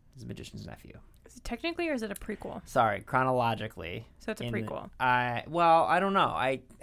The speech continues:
Speaker 1: there's
Speaker 2: Did it come out before? Was it published before or after the first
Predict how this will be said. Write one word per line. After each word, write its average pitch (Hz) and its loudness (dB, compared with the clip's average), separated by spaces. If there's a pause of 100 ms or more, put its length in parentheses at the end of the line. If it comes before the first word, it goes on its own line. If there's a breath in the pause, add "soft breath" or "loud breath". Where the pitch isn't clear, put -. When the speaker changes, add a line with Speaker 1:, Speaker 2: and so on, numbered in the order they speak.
(340 loud breath)
Speaker 1:
there's 160 2
Speaker 2:
Did 247 2
it 247 4
come 269 4
out 294 8
before? 254 2
Was 233 0
it 240 -2
published 226 4
before 214 0
or - 4
after 196 0
the 202 -6
first 202 0